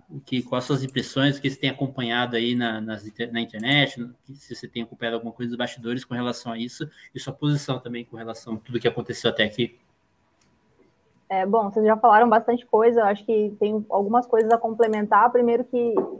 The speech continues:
Speaker 2: assim, precatório já é um negócio que você é obrigado a pagar, né? Já foi pra justiça e os caras falam, "Não, você vai pagar isso aqui, pronto."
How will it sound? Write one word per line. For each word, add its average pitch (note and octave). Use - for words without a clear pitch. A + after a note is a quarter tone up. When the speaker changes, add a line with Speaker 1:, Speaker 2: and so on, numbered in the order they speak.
Speaker 2:
assim, G3+
precatório B3
já D4
é C#4+
um D4
negócio C4+
que -
você C#4+
é A#3
obrigado B3
a C4
pagar, A#3
né? F#3
Já F#3+
foi B3+
pra C#4
justiça C4+
e D4+
os D4+
caras C#4+
falam, C#4+
"Não, A#3+
você A3
vai A3
pagar A#3+
isso D4+
aqui, C#4+
pronto." A3